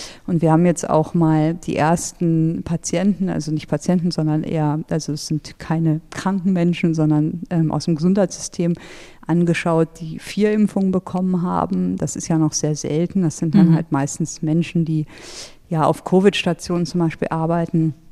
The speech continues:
Speaker 2: Hm,
Speaker 1: Und
Speaker 2: ganz
Speaker 1: da
Speaker 2: früh
Speaker 1: sieht man
Speaker 2: geimpft wurden. Hm.
Speaker 1: genau, die halt im Booster schon im Sommer hatten.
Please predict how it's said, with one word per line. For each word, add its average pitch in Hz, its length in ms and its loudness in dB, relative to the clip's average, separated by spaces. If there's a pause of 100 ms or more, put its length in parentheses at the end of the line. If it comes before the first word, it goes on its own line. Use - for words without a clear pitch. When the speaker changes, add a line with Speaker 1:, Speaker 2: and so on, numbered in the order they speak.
Speaker 2:
Hm, 170 220 2
Speaker 1:
Und 156 100 -6
Speaker 2:
ganz 175 160 2
Speaker 1:
da 170 120 6
Speaker 2:
früh 175 80 4
Speaker 1:
sieht 196 120 2
man 202 160 6
Speaker 2:
geimpft 180 160 2
wurden. 170 360 -2
Hm. 170 240 -4 (100)
Speaker 1:
genau, 170 400 6
die 170 180 0
halt 165 180 0
im 165 240 0
Booster 185 380 0
schon 165 200 0
im 160 80 2
Sommer 190 400 2
hatten. 185 320 0